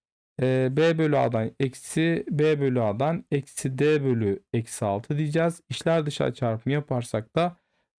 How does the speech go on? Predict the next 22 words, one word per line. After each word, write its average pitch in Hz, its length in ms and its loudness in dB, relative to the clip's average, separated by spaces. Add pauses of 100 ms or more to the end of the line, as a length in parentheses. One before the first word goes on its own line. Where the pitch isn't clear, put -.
(120)
D'nin 156 500 2
on 160 220 0
sekiz 117 520 -4
geldiğini 139 540 2
görebiliyoruz. 113 1000 0 (560)
Gerçekten 180 560 0
gel 156 280 2
denklemi 151 440 0
yaz 151 160 0
sağlar 123 560 2
mı? 143 260 0 (640)
Yazalım. 151 520 2
C 151 200 2
on 165 220 2
sekizdi 123 480 -2
zaten. 120 460 0
On 156 220 0
sekiz 147 400 -2
x 156 200 -6
kare. 104 320 0 (1080)
E, 113 100 0
pardon. 117 360 0